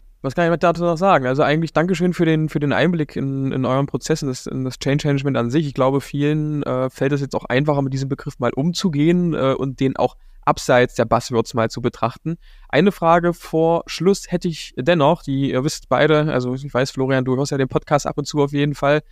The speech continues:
Moritz, bei dir weiß ich's nicht, aber, ähm, ich stelle immer ganz gerne die Frage, was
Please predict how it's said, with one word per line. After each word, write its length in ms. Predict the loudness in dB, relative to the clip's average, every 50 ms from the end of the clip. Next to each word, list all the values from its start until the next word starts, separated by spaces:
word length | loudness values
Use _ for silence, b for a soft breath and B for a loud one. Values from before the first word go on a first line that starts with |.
| -20 -8 -4
Moritz, 220 | -2 -2 -2 -2
bei 100 | 0 0
dir 100 | 2 4
weiß 160 | 4 2 2 0
ich's 100 | 0 2
nicht, 240 | 2 2 4 2
aber, 260 | 2 4 4 4 2 b b b b b b b _
ähm, 480 | 0 2 2 2 2 0 -2 -2 -4 -6 _ _ -20 -20 -20 _ -20 -20 -20 -20 -20 _ _ -20 _ _
ich 120 | -8 -6 -2
stelle 200 | 2 2 4 4
immer 140 | 4 2
ganz 140 | 2 0 0
gerne 180 | 2 2 2 2
die 80 | 0
Frage, 300 | 0 0 2 2 2 2
was 320 | 2 0 0 -2 -6 -16